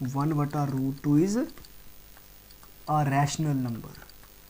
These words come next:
हम इसको rational मान लेते हैं। अगर rational है तो ये किसकी form में होगा? ए बटा B की form में होगा या पी बटा Q की form में होगा? तो इसको इसके, इसके बराबर लिख लो। हम ऐसे लिख लेते हैं वन बटा root two is equal to ए बटा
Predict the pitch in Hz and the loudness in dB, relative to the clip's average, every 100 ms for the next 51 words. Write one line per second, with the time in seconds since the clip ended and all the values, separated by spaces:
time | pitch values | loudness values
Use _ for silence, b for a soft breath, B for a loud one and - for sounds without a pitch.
0 | - - 139 - 147 - 175 143 139 - | -18 -10 -8 -6 -8 -2 0 2 0 0
1 | 147 131 110 110 - - 117 135 147 135 | -2 -2 -4 -8 -12 -12 -10 -6 -4 0
2 | 143 147 185 180 175 180 175 190 - 190 | 2 2 0 -2 0 0 0 -2 -4 -2
3 | 190 190 196 190 170 151 143 139 156 160 | 0 0 2 2 2 0 0 -2 -2 -4
4 | 170 160 165 170 175 170 190 208 160 147 | -4 -4 -2 0 0 0 0 -2 -4 -4
5 | 135 135 135 135 139 131 135 135 127 120 | -4 -4 -6 -6 -6 -6 -8 -8 -8 -10
6 | B B - 139 - 147 147 156 - - | B B -6 -6 -2 -4 -4 -6 -6 -4
7 | 165 151 151 170 202 202 196 196 B - | -2 0 0 2 0 0 -2 -2 B -8
8 | 143 156 151 - 160 175 180 185 208 160 | -4 -2 -2 -2 -2 2 2 2 0 0
9 | 160 160 156 160 160 151 143 143 156 - | 0 0 -2 -2 -2 0 0 0 -2 -2
10 | 160 196 220 - 160 156 151 151 147 175 | 0 0 -2 -4 -4 -4 -4 -4 -4 -4
11 | 180 - - 143 147 143 143 170 196 | -4 -6 -6 -4 -2 -2 -2 0 0